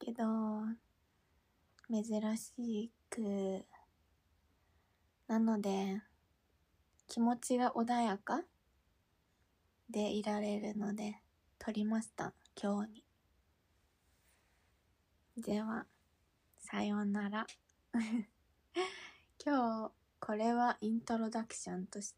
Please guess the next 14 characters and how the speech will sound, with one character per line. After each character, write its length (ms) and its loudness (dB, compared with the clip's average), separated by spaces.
て、 240 -2
う 80 -2
ん、 380 -4
撮 160 -2
ろ 120 2
う 20 -2
か 160 -6
な 240 2
と 160 -6
思 160 -4
っ 20 -8
て。 420 -6
あ 540 0
ー、 40 -4